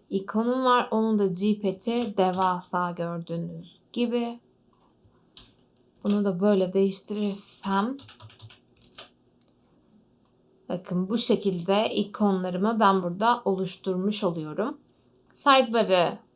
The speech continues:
split right deyip yanda açalım. Şimdi bunların her birini import edebiliriz. Home icon var. Şöyle isim olarak şunlara bakarak da yapabilirim aslında.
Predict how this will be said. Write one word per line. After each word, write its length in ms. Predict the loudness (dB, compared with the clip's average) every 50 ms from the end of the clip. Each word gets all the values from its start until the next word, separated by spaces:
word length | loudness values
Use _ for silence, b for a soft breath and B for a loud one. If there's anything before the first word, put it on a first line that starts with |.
| _ _ _ _ _ _ _ _ _ _ _ _ _ -20 -18
split 520 | -16 -16 -14 -6 -4 -2 -2 -2 0 2
right 300 | 2 2 2 0 -4 -6
deyip 260 | -8 -8 -8 -4 0
yanda 300 | 2 2 2 2 4 4
açalım. 540 | 2 2 2 0 -2 -2 -2 -4 -6 -8 -12 -18 _ _ b b b b b _ -14
Şimdi 200 | -8 -4 -2 0
bunların 280 | 2 4 4 2 2
her 420 | 0 -2 0 4 4 6 6 4 4
birini 500 | 2 2 2 2 0 0 -2 -4 -6 -10 _ _
import 520 | -4 -4 -4 -2 -2 0 -2 -2 -2 -4 -6 _
edebiliriz. 760 | -4 -2 0 0 0 0 0 2 2 0 0 -2 -6 -12 -14 -18
Home 520 | -18 -8 -2 0 2 2 2 2 2 0
icon 240 | 0 -2 -6 -6 -4
var. 400 | -4 -6 -6 -8 -10 -14 -18 -20 -20 -20 -20 _ _ _ _ _ _ _ _ _ _ _ _ _ _ _ _ _ _ _ _ _ _ _ _ _ _ _ _ _ _ _ _ _ _ _ _ _ _ _ _ _ _ _ _ _ _ B B B B B B B
Şöyle 220 | -4 -2 0 0 0
isim 240 | -2 -2 0 0
olarak 220 | 0 2 0 0 -2
şunlara 360 | -2 0 0 0 0 0 -2
bakarak 460 | -4 -4 -2 -2 -2 -2 -2 -4 -6
da 60 | -8
yapabilirim 460 | -8 -6 -6 -8 -6 -6 -6 -4 -6 -6
aslında. 500 | -8 -10 -8 -8 -6 -4 -4 -6 -6